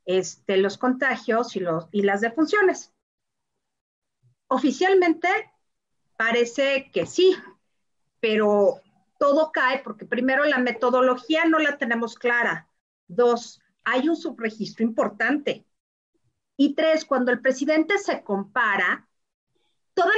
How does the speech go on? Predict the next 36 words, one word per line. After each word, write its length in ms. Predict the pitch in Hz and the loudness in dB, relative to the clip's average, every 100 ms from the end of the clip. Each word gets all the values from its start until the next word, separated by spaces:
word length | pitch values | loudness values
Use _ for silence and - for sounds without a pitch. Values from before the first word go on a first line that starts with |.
| 466 | 2
las 140 | 320 | 2
metodologías, 1080 | 269 262 262 254 254 240 - 262 247 262 - | 0 2 2 4 4 2 0 0 0 -2 -6
ah, 160 | - 220 220 | -8 -6 -4
o 20 | |
sea, 140 | 262 | 2
no 240 | 269 320 359 | 4 4 4
hay 160 | 370 | 4
una 180 | 381 381 | 6 6
unificación 1040 | 359 285 214 - 220 240 226 - 262 262 | 6 4 2 -2 -6 -4 -4 -2 0 2
metodológica 1080 | 302 320 285 247 233 254 240 - - 226 233 226 | 0 0 0 2 2 2 0 -4 -6 -2 -2 -2
para 160 | 202 | 0
el 220 | 208 202 | 0 0
conteo 720 | - 214 214 247 233 226 226 - _ _ _ _ | 0 0 0 2 2 2 -2 -8 _ _ _ _
de, 460 | 190 202 202 190 - _ - | -2 0 0 -2 -6 _ -2
de 800 | 220 220 208 202 196 190 185 _ _ _ _ _ _ | -2 -4 -2 2 4 2 0 _ _ _ _ _ _
los 260 | 214 214 214 | 0 0 0
efectos 380 | 226 262 277 277 | -4 -2 -2 0
de 80 | 262 | 0
la 180 | 254 | 0
pandemia. 680 | 247 254 302 440 392 214 - _ _ | 0 0 2 2 2 0 -4 _ _
Si 160 | - 277 | -4 -2
hubiera 220 | 277 370 | 2 2
una 160 | 427 480 | 2 2
metodología 1040 | 381 - - 240 233 226 220 - 254 277 285 | 2 0 0 2 2 0 -2 -4 -2 0 -2
general 540 | 269 208 202 214 240 | 0 0 2 0 0
en 140 | 214 202 | 0 -2
todo 140 | 240 | -2
el 100 | 247 | -2
mundo, 340 | 226 226 233 | -2 -4 -4
que 100 | 233 | -4
vamos 220 | 277 523 415 | 0 0 0
a 40 | |
seguir 240 | 311 262 | 0 2
la 100 | 269 | 0
misma 260 | 247 247 262 | -2 -6 -4
como, 380 | 208 202 190 | -2 -2 -4